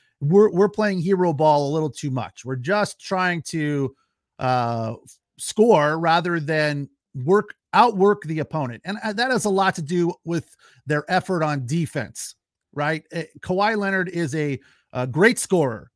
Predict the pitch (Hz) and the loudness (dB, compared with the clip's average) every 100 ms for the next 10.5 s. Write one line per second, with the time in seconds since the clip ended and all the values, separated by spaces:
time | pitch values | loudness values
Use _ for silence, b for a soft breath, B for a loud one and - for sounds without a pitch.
0 | - 180 185 139 175 190 208 - 165 156 | -6 -4 -2 -2 -2 -2 -2 -2 -2 -4
1 | - - 196 208 196 180 175 - 143 143 | -6 -6 -2 0 -2 -2 -4 -4 -8 -8
2 | - 160 135 101 - _ _ _ _ _ | -2 -2 -2 -6 -14 _ _ _ _ _
3 | _ _ - 165 165 151 208 202 208 170 | _ _ -6 -4 -2 -2 -4 -2 -2 -2
4 | - 170 160 143 165 143 160 180 160 156 | -4 -4 -4 -4 -6 -8 -6 -6 -4 0
5 | 156 147 b b b _ 156 151 - - | 0 -2 b b b _ -6 -4 -4 -4
6 | 247 202 151 143 - 160 156 - _ _ | -2 0 0 -2 -2 0 0 -2 _ _
7 | 196 190 165 165 170 196 202 170 165 139 | -2 0 0 0 2 4 4 2 -2 -4
8 | - 160 139 143 156 139 104 - - - | -4 -4 -2 -4 -4 -4 -8 -10 -16 -18
9 | _ _ - 135 135 131 123 156 165 185 | _ _ -6 -4 -2 -2 -4 -2 0 0
10 | 175 143 165 120 | 0 0 0 -2